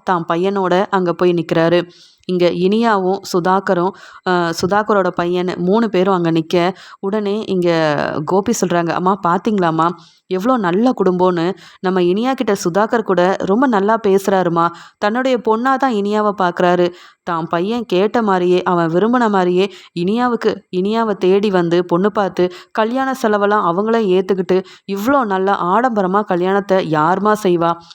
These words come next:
நம்ம நினைச்சதை விட மாப்பிள்ளை வீட்டுல உள்ளவங்க ரொம்ப நல்லவங்களா இருக்காங்கல்லம்மா" அப்படின்னு இனியாவும் மாப்பிள்ளையும் ஒண்ணா நிக்கிறத பார்த்து கோபி ரொம்ப சந்தோஷமா ஈஸ்வரி கிட்ட சொல்ல, பரவாயில்ல, கோபி நினைச்ச மாதிரியே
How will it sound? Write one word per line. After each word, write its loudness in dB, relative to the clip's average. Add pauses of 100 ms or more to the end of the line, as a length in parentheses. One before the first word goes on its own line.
நம்ம -2
நினைச்சதை -2
விட 2 (240)
மாப்பிள்ளை 2
வீட்டுல 0
உள்ளவங்க 2
ரொம்ப 0
நல்லவங்களா 2
இருக்காங்கல்லம்மா" 0 (380)
அப்படின்னு 0 (300)
இனியாவும் 2
மாப்பிள்ளையும் 2
ஒண்ணா 0
நிக்கிறத 0
பார்த்து 0 (240)
கோபி 2
ரொம்ப 2
சந்தோஷமா 2 (260)
ஈஸ்வரி 0
கிட்ட 0
சொல்ல, 2 (400)
பரவாயில்ல, -2 (340)
கோபி 2
நினைச்ச 0
மாதிரியே 2